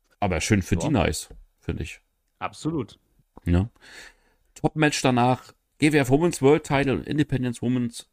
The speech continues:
Speaker 1: Title stehen auf dem Spiel. Jane Nero, wieder als Blutsschwester unterwegs, nämlich Georg Askola hat sie begleitet, besiegt Mila Smith in zwölf zweiundzwanzig und sie bleibt Doppelchampion.
Speaker 2: Sehr gut. Wird nochmal wichtig.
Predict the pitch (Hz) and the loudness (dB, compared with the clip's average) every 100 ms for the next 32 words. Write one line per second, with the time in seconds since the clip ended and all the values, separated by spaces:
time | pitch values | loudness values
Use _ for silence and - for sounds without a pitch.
0 | _ - 110 110 - 110 - - _ - | _ -6 -2 -2 -2 -4 -6 -20 _ -20
1 | - - 139 170 156 - 139 - 127 127 | -20 0 2 2 -2 -4 -8 -6 -4 -4
2 | 104 123 131 120 123 120 117 120 120 - | 2 2 2 0 -2 -2 -2 -2 -6 -16
3 | _ - _ 104 139 165 - 107 - 110 | _ -20 _ 0 4 4 2 -2 0 4
4 | 147 190 - - - 95 95 98 90 90 | 4 4 -6 -8 -2 0 0 0 2 2
5 | 87 98 92 85 - 95 71 87 - 92 | 0 -2 -2 -2 0 0 0 -4 -2 0
6 | 90 71 92 - 85 - 78 90 - - | 0 -2 -4 -4 -6 -2 -2 -2 -4 -10
7 | - 92 139 165 - 143 160 139 139 139 | -4 0 0 -2 -2 -2 0 -2 0 -2
8 | - - - - _ 113 107 - 117 120 | -2 -18 -20 -20 _ -6 -4 -2 -2 -2
9 | - 120 113 - 104 104 107 - 104 101 | -6 -2 -2 -2 -2 -2 -6 -6 -4 -2
10 | 98 101 - - 76 71 71 76 - _ | -2 -2 -4 -6 -6 -6 -8 -10 -18 _
11 | _ _ _ _ _ _ _ _ _ _ | _ _ _ _ _ _ _ _ _ _
12 | 92 82 76 - _ - _ _ _ - | -8 -8 -12 -18 _ -20 _ _ _ -2
13 | 120 151 - 165 175 107 - - | 2 4 2 0 0 -2 -8 -18